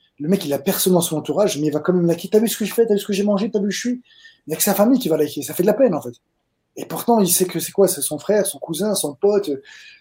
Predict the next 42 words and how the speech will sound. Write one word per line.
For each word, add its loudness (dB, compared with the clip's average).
Pff, -4
c'est -2
pas 2
trop 2
important. 2
Il 6
va 6
avoir -2
trois 4
likes, 4
les 0
mecs. -6
Mais 4
et -6
pour 2
lui, 8
c'est 4
important, 0
en -10
tout -20
cas. -20
Donc -8
lui, 0
il 4
a 6
besoin 2
de -2
se -6
sentir -6
aimé, -4
de -10
se -6
sentir -8
utile, -8
de -16
se -14
sentir -10
efficace. -14
Mais -10
si -6
tu -4
veux, 0